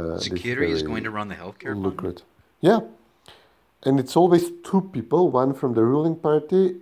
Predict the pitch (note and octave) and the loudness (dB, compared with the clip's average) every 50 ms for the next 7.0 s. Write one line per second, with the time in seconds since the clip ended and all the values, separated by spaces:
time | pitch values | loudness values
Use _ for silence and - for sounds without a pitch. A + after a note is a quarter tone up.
0 | - - C3 - - A#2+ A2 A2 G#2 - - F#2 E2+ F2+ F2+ G2 A2+ B2 A#2 G#2 | -16 -14 -14 -10 -8 -6 -4 -4 -4 -4 -6 -8 -6 -4 -4 -2 -2 -2 -2 -4
1 | F#2+ - - - G2+ A2 - - F2+ F2 F2+ F2+ - F2+ F2 F2+ - - - F#2 | -6 -8 -12 -16 -18 -18 -10 -8 -6 -6 -6 -8 -10 -14 -14 -14 -14 -14 -10 -8
2 | G2+ B2 D3 E3+ F#3 F#3 F#3 - - - - - - - - - A#2+ C3 C#3 C3+ | -6 -2 0 0 0 -2 -4 -12 -20 -20 -20 -20 -20 -16 -4 0 0 0 0 0
3 | - D3+ C#3+ C#3 C#3 C#3 B2 C3 C#3 C#3 C3+ C#3 C#3 C3+ C3+ C#3 C3+ C3 C3+ - | -2 -2 -2 -2 -2 -2 2 4 4 4 4 4 4 4 4 4 2 2 2 2
4 | D3 D3 D3+ C#3+ - C#3+ A2 G2 - F2+ E2+ - - E2+ E2+ E2+ E2+ - - F#2 | 2 2 2 2 0 -4 -6 -4 -4 -6 -6 -6 -8 -8 -8 -8 -8 -8 -8 -6
5 | F#2+ F#2 - - _ _ _ _ _ _ _ - - C#3 C#3 C3+ C3 B2+ - - | -6 -6 -8 -12 _ _ _ _ _ _ _ -2 4 6 6 6 6 2 0 -10
6 | - - - A#2 A2 G#2 G#2 F#2+ - - - A2 - G2 G2 F#2 F#2 G2 F#2 | -12 -4 -2 0 0 0 -2 -6 -8 -10 -12 -12 -8 -8 -10 -8 -8 -10 -10